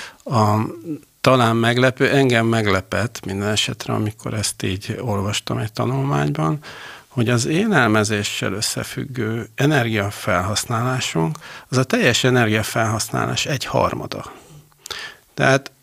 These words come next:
ugye az élelmezés nem csak arról szól, hogy kimegyek és a málna bokorról lecsípem a málna szemet, hanem bizony ott nagyüzemi mezőgazdálkodásról beszélünk,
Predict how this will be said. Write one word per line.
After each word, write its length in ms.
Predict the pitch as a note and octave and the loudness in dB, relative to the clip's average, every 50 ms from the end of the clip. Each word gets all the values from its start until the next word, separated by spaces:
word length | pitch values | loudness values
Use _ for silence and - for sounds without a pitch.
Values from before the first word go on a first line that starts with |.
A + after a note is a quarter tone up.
| _ _ _ _ _ - _ | _ _ _ _ _ -20 _
ugye 280 | _ D3+ D3 D3+ D#3+ D#3+ | _ -2 0 2 4 4
az 120 | D#3+ D3+ F3 | 4 4 6
élelmezés 600 | G3 F#3+ E3+ D#3 D3+ D3+ D3 C#3 C3+ D3+ C#3+ - | 6 6 8 8 8 8 8 6 6 4 2 2
nem 200 | - D3 B2+ A2 | 2 2 2 2
csak 220 | - - A#2 - | 0 -4 -4 -2
arról 300 | A2+ G2+ G2+ G#2 G#2+ A2 | 0 0 0 0 0 0
szól, 200 | - - - A2+ | -2 -2 0 -2
hogy 140 | G2+ G2+ - | -2 -2 -4
kimegyek 500 | - A2+ G#2+ G#2 G2 F#2+ G2 G#2 A2+ - | -4 -2 -2 0 0 -2 -2 -4 -6 -6
és 200 | - - - - | -6 -4 -2 -2
a 60 | - | 0
málna 320 | A2 A2+ A2+ A2 G#2+ G#2+ A2 | 0 0 0 0 0 -2 -4
bokorról 520 | - - G#2 - - - G#2+ - A#2+ A2+ | -6 -8 -10 -6 -6 -6 -4 -4 -4 -2
lecsípem 520 | A2 A2 G#2+ - - - - - - A2+ | -2 -2 -2 -2 -4 -6 -6 -6 -6 -6
a 80 | G#2 G2+ | -4 -4
málna 420 | G#2+ A2+ A2 A2+ A#2+ C3+ D3 F3 E3 - | -2 0 0 2 4 4 4 4 2 0
szemet, 480 | - - - D#3+ E3 F3+ F3 E3+ D#3+ - | 0 0 2 4 4 6 4 4 2 2
hanem 360 | - F3 F3 F3 F3 F3 F3 | 2 4 4 6 6 4 6
bizony 400 | F3 E3+ D3 C3 C3 A#2+ A2+ G#2+ | 6 4 6 6 4 4 4 4
ott 300 | A2 A2 - - - - - | 2 0 -2 -6 -10 -10 -6
nagyüzemi 640 | - C3+ C#3 C#3 C3+ B2 B2 A#2 A#2 G#2 F#2+ G2+ G#2 | -2 0 2 2 4 4 2 2 2 0 0 0 0
mezőgazdálkodásról 1200 | A2 B2+ D3 D3+ D3+ C3+ C3 B2 A#2+ A#2+ A#2+ - A2 A2 A2+ B2+ A#2+ - - - - - - - A2+ | 2 2 2 4 4 4 4 4 4 4 4 2 0 0 0 -2 -2 -2 0 0 -2 -2 -4 -4 -4
beszélünk, 600 | A#2+ A#2 A2+ - - - - G#2+ G2 G2+ G#2+ G#2+ | -2 -4 -4 -4 -2 -2 -2 -2 0 -2 -4 -4